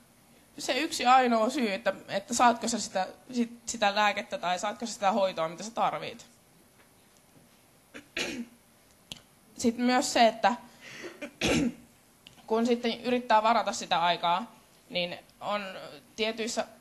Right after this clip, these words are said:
oppilaitoksissa on myös se rankingi, että, että jos on akuutti asia, niin sit sä pääset nopeammin tavallaan sinne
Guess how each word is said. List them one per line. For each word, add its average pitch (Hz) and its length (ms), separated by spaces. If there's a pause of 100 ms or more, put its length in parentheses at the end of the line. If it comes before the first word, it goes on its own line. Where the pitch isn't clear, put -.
(140)
oppilaitoksissa 208 640
on 196 60
myös 208 180
se 220 100
rankingi, 214 500
että, 196 400
että 208 200
jos 233 160
on 214 80
akuutti 262 460
asia, 240 220
niin 247 100
sit - 80
sä 269 60
pääset 240 260
nopeammin 175 560 (480)
tavallaan 175 340
sinne 185 240